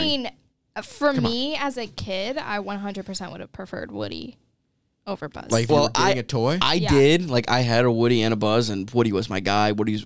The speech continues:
Speaker 3: Woody's, Woody was my best friend.
Speaker 2: Mm.
Speaker 3: It
Speaker 1: thought
Speaker 3: do
Speaker 1: I
Speaker 3: be like that.
Speaker 1: I thought I was
Speaker 3: But also, I love
Speaker 2: But
Speaker 3: the
Speaker 2: hey.
Speaker 3: character of Woody. Toy Story's Woody's movie.
Speaker 2: Hey, somebody
Speaker 1: Yeah.
Speaker 2: robs you at four in the morning. Who you calling? I'm not calling Woody, all right?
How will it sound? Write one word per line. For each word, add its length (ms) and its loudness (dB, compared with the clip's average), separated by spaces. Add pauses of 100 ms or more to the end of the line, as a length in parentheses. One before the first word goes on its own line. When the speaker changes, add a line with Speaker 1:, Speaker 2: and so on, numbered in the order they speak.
Speaker 3:
Woody's, 400 0
Woody 180 2
was 140 2
my 80 0
best 200 -2
friend. 260 -6 (680)
Speaker 2:
Mm. 260 0 (640)
Speaker 3:
It 60 2
Speaker 1:
thought 60 2
Speaker 3:
do 120 6
Speaker 1:
I 40 2
Speaker 3:
be 120 6
like 240 4
that. 320 -4
Speaker 1:
I 80 -8
thought 240 -6
I 100 -8
was 240 -10
Speaker 3:
But 100 4
also, 300 6
I 60 6
love 240 4
Speaker 2:
But 60 2
Speaker 3:
the 60 4
Speaker 2:
hey. 60 2
Speaker 3:
character 320 4
of 80 2
Woody. 260 4
Toy 200 4
Story's 320 4
Woody's 280 4
movie. 380 2 (100)
Speaker 2:
Hey, 300 0
somebody 360 2
Speaker 1:
Yeah. 80 0
Speaker 2:
robs 300 2
you 80 4
at 60 0
four 220 -2
in 40 0
the 60 -2
morning. 380 -2
Who 120 -2
you 160 4
calling? 460 -4
I'm 140 0
not 160 0
calling 340 2
Woody, 280 2 (460)
all 80 2
right? 240 2